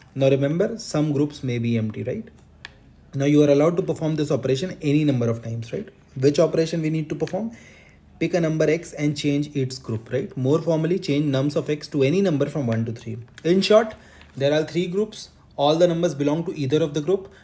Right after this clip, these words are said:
In one operation, you can choose a number and change its group. That's what it means to say, right? This all thing is saying the same thing, right? Now, why do we want to do this? Because we have to build a new array. How do we build a new array? The numbers that you have in distinct groups, right? Sort them.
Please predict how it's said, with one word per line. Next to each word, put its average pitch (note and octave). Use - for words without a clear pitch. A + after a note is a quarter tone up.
In C3+
one D#3+
operation, E3+
you F3
can E3+
choose D3+
a E3
number E3
and F#3
change D3+
its B2+
group. A#2
That's D3+
what B2+
it A#2
means B2
to B2+
say, A#2
right? C#3+
This D3
all F#3
thing E3
is D#3
saying C#3
the C3
same A2+
thing, A2+
right? C#3+
Now, F#3+
why C3
do F3+
we F3
want F3
to E3+
do F3
this? G3
Because D#3+
we E3
have D3+
to D#3
build C#3+
a D3
new B2+
array. G#2+
How D3
do D#3+
we F3
build E3+
a E3+
new E3+
array? F3+
The C3
numbers F3+
that F#3
you F3
have D3+
in D#3
distinct D3
groups, B2
right? A#2
Sort C3
them. A2+